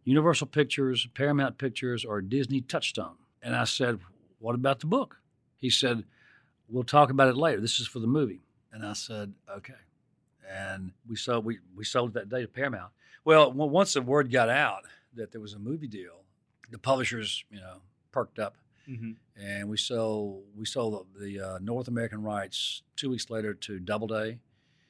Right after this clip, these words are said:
Speaker 1: And then a week later, we sold the British rights, and this thing starts marching around the world, language by language by language. And, and,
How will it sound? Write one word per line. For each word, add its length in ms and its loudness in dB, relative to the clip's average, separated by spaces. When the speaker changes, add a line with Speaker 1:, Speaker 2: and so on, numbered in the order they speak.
Speaker 1:
And 140 -10
then 60 -8
a 40 -8
week 240 -4
later, 200 2
we 100 -2
sold 300 -2
the 20 -6
British 340 0
rights, 400 4
and 420 -4
this 180 -8
thing 220 -2
starts 300 -4
marching 400 0
around 280 0
the 60 -2
world, 400 0
language 380 -2
by 120 -2
language 360 -2
by 120 -4
language. 400 -6
And, 280 -8
and, 480 -8